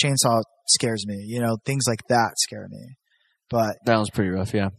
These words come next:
Speaker 2: yeah. And see, like, I didn't even wanna step foot in Texas. I have family in
Speaker 1: <laughs>
Speaker 2: Texas, and I didn't go for, like, years 'cause I'm like, "Fuck you. Like, I've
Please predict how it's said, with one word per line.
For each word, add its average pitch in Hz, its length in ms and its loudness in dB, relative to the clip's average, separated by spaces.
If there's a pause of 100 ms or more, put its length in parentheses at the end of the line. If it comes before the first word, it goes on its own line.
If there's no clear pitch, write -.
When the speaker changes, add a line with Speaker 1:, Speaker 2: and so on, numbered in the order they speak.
Speaker 2:
yeah. 151 420 2
And 143 160 -4
see, 170 220 2
like, 135 200 0
I 156 120 2
didn't 151 160 0
even 139 240 -4
wanna 147 180 -2
step 143 260 0
foot 160 120 0
in 151 100 -2
Texas. 220 380 0
I 131 60 2
have 190 220 2
family 139 260 2
in - 0 -
Speaker 1:
<laughs> 196 160 4
Speaker 2:
Texas, 180 320 2 (100)
and 143 120 0
I 139 140 4
didn't 151 300 2
go 165 360 4
for, 135 140 2
like, 123 240 2
years 147 400 2
'cause 135 180 -4
I'm 156 60 -6
like, 156 160 -4 (100)
"Fuck 294 220 0
you. 123 180 2
Like, 123 200 4
I've 254 80 4